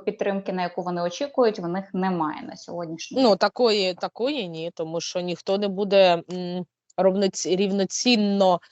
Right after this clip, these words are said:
Speaker 2: а, підтримувати державу, яка починає, а, валитися з колін, на яких вона стояла, на лопатки. Ну, типу, це ж, ну, це ж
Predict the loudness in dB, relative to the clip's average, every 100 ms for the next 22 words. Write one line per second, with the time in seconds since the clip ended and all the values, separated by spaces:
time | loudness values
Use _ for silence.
0 | _ _ _ 4 6 6 4 0 -6 -2
1 | -2 0 0 0 -2 -2 0 0 0 4
2 | 4 2 -6 -16 _ _ _ -18 -4 -2
3 | 0 4 4 4 -4 -10 -12 -8 -4 -4
4 | -4 -2 2 2 0 -4 _ _ _ _
5 | -2 4 6 4 2 0 2 2 2 -2
6 | -6 0 0 0 -4 -4 0 2 2 -2
7 | -4 0 4 4 4 -6 -2 -2 -2 -4
8 | -4 0 0 -2 -6 -8 2 4 4 2
9 | -2 -2 -20 -20 _ -8 -6 -4 -6 -8
10 | -8 -12 -14 _ -6 0 0 0 -6 -6
11 | -6 -4 -4 -2